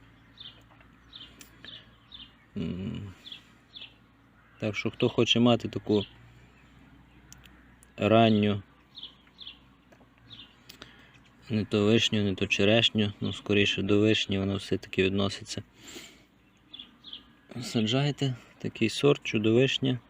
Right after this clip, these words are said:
і будете мати такі гарні ягоди. Поки що це сигнальний, звичайно, врожай. Побачимо, понам-, поспостерігаємо ще в наступних роках,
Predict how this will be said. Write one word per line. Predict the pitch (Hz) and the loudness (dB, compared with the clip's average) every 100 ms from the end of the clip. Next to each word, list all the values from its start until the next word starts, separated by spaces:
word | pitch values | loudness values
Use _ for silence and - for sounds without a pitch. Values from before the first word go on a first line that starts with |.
| _ _ _ - - - - - - - _ _ _ - | _ _ _ -20 -20 -20 -20 -20 -20 -20 _ _ _ -8
і | 107 | 0
будете | 113 127 120 | 4 4 2
мати | 110 113 113 | 0 0 -2
такі | 117 107 110 110 - - _ - - - - - - - - - _ _ _ _ | -4 -2 0 0 -2 -20 _ -12 -12 -12 -18 -20 -20 -20 -20 -20 _ _ _ _
гарні | 107 104 110 110 | -2 0 2 2
ягоди. | 104 98 92 92 95 - - _ _ _ _ _ _ _ _ _ _ - - - - _ _ _ | 2 0 0 -4 -6 -6 -18 _ _ _ _ _ _ _ _ _ _ -18 -16 -18 -20 _ _ _
Поки | 110 107 | 0 0
що | - 101 | -2 -8
це | - 107 | -4 -4
сигнальний, | - 107 135 147 139 | -2 2 6 6 6
звичайно, | 127 120 123 120 | 4 2 4 4
врожай. | 117 117 120 120 113 - _ _ | 4 4 6 6 4 0 _ _
Побачимо, | 98 98 104 95 95 95 _ _ _ | -2 2 2 2 -2 -6 _ _ _
понам-, | 104 104 92 _ | -4 -4 -6 _
поспостерігаємо | 110 - 110 - 107 104 107 104 | -8 -6 -8 -2 0 2 0 0
ще | 95 - | -4 -6
в | |
наступних | 95 - 120 - 110 - | -8 -4 -4 -2 -4 -4
роках, | 101 - 110 - | -4 0 0 -2